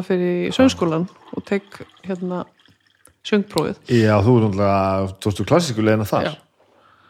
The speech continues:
Speaker 1: Það var ekkert annað búið, það var ekki komið listaháskóla
Speaker 2: Nei,
Speaker 1: eða
Speaker 2: það er
Speaker 1: neitt,
Speaker 2: ekki
Speaker 1: skilurðu.
Speaker 2: komið þetta.
Speaker 1: Það var F I H sem ég fannst of ponsi og þegar ég var indie, eða þá <laughs> þetta sem er náttúrulega miklu meira ponsi,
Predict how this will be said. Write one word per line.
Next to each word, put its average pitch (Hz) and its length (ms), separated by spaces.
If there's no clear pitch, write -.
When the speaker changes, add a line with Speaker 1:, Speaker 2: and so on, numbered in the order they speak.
Speaker 1:
Það 190 80
var 240 140
ekkert 269 160
annað 320 180
búið, 320 220
það 214 80
var 226 80
ekki 208 160
komið 233 240
listaháskóla 113 340
Speaker 2:
Nei, 110 80
Speaker 1:
eða 113 80
Speaker 2:
það 113 60
er 117 80
Speaker 1:
neitt, - 100
Speaker 2:
ekki 104 80
Speaker 1:
skilurðu. 190 300
Speaker 2:
komið 123 420
þetta. 92 300
Speaker 1:
Það 220 120
var 202 120
F 247 100
I 247 80
H 214 120
sem 214 120
ég 208 80
fannst 208 240
of 233 80
ponsi 175 380
og - 320
þegar 185 160
ég 185 80
var 185 80
indie, 180 240
eða 202 240
þá 233 120
<laughs> 679 240
þetta 175 360
sem 220 160
er 208 80
náttúrulega 208 320
miklu 269 320
meira 208 160
ponsi, 180 320